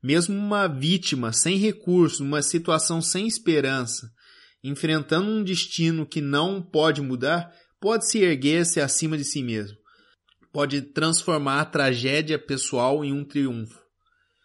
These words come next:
Então, foi isso, pessoal. O, foi o resumo de hoje. Espero que tenham gostado.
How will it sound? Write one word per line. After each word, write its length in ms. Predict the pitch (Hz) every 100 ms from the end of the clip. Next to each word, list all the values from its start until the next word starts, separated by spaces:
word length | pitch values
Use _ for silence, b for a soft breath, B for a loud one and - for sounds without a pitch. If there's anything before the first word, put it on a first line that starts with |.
| _ _ _ _ _ _ _ _ _ _ _ _
Então, 280 | - 214 233
foi 280 | 202 - 180
isso, 260 | 196 196 -
pessoal. 580 | 185 - 170 160 160 B B -
O, 320 | 117 127 120 -
foi 140 | 139 143
o 20 |
resumo 360 | 143 123 143
de 120 | 135 123
hoje. 340 | 131 151 143
Espero 340 | 135 - 147
que 80 | 156
tenham 240 | - 143 139
gostado. 720 | 123 117 - 135 156 151